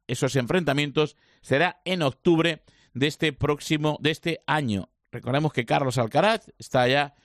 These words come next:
entrenando en tierra estos días, preparándose lo que será su presencia, eh, muy pronto en, eh, el torneo de Argentina, que va a ser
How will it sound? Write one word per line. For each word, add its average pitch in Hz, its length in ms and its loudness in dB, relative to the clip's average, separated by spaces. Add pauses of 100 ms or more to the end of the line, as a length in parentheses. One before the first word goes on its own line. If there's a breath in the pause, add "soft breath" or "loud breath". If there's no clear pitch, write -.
(500 soft breath)
entrenando 120 420 0
en 117 80 0
tierra 131 240 -2
estos 127 220 -2
días, 202 360 0
preparándose 143 600 0
lo 139 120 -2
que 123 100 -8
será 127 240 0
su 160 400 -2
presencia, 151 880 -2 (260)
eh, 95 640 -10
muy 123 160 -4
pronto 131 420 -2 (440 soft breath)
en, 139 260 -2
eh, 120 480 0
el 143 480 0
torneo 127 580 -2
de 131 320 -2
Argentina, 120 760 -4
que 113 100 -10
va 113 80 -2
a 110 40 -2
ser 127 280 0